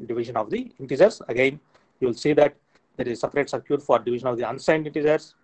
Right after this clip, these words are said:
and another circuit for the division of the signed integers. And interestingly, one can design a combinational logic circuit for the division operations as well. As you would have seen, right, the whole of multiply circuit that we have designed so far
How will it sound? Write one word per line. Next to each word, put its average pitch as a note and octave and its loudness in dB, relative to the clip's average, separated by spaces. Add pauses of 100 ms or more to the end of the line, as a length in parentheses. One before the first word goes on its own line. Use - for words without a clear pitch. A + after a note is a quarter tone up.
and A#2+ -2
another A#2 -2
circuit A#2 -8
for A2 -2
the A#3+ -6 (140)
division A2+ -4
of G#2+ -4
the B3 0
signed C3 -2
integers. C3 0 (600)
And C#3 2
interestingly, D#3+ 2 (420)
one C3+ -2
can D#3 2 (200)
design D3 0
a B2 -2
combinational C#3+ 0
logic B2 -2
circuit D3 0 (460)
for A2+ 0
the A3 -6 (360)
division A#2+ -8 (120)
operations - -10
as G2+ -14
well. G#2+ -6
As A#2+ -4
you B2+ 2
would B2+ 2
have A#2+ -2
seen, F3+ 4
right, C3+ 4 (440)
the B2+ -2
whole D#3+ 4
of D#3+ 2
multiply C#3+ -6
circuit C#3+ -8
that C3+ -4
we C3 -8
have A2+ -6
designed A#2+ -8
so B2+ -4
far C#3 0